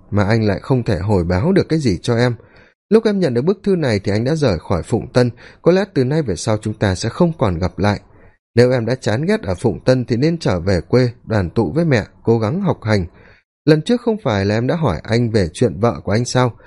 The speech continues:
Anh còn chưa kể hết cho em." "Đúng vậy, vợ hiện tại của anh là Hàn Vũ Tích, nhưng bọn anh đã ly hôn. Có lẽ anh yêu cô ấy chỉ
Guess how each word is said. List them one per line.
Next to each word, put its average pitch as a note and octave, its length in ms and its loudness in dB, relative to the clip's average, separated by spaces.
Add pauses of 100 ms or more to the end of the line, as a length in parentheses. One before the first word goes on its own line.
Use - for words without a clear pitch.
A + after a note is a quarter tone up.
(220)
Anh F#3 180 2
còn C#3+ 160 0
chưa G3+ 180 0
kể G#2+ 300 0
hết F3+ 140 0
cho B2+ 140 -2
em." A2+ 200 0 (200)
"Đúng B2+ 180 0
vậy, C#3 200 0 (400)
vợ C3 140 4
hiện C#3+ 300 0
tại A#2+ 180 -2
của - 140 -4
anh D#3+ 160 2
là G#2 80 0
Hàn F#2 280 -2
Vũ G2+ 220 -4
Tích, A3 280 0
nhưng A#2 260 0
bọn G#2 160 -2
anh G#2+ 240 0
đã A2 140 0
ly C3+ 220 2
hôn. B2+ 260 0 (440)
Có A#2 100 2
lẽ B2+ 100 4
anh C#3 180 -2
yêu A#2+ 260 0
cô A2+ 80 -2
ấy C3 300 0
chỉ A2 120 -2